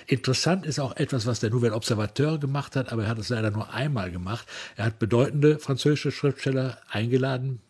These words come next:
Pierre Michon, äh, Lydie Salver, Véronique Ovaldé, um nur einige zu nennen, die wir auch in Deutschland kennen.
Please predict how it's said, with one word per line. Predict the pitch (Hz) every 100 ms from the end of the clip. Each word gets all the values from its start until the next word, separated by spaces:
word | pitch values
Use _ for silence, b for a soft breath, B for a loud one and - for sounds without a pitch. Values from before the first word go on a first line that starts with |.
| -
Pierre | 120 -
Michon, | 98 - - 120 123 123 104 92
äh, | 90 87 87
Lydie | 123 110
Salver, | 107 104 95 101 110 117 101
Véronique | 95 101 101 -
Ovaldé, | 95 95 98 110 117 120 B B
um | 117
nur | 113
einige | 107 110 110
zu | 110 107
nennen, | 107 107
die | 101
wir | 98
auch | 95
in | 98
Deutschland | 101 113 127 120
kennen. | 139 143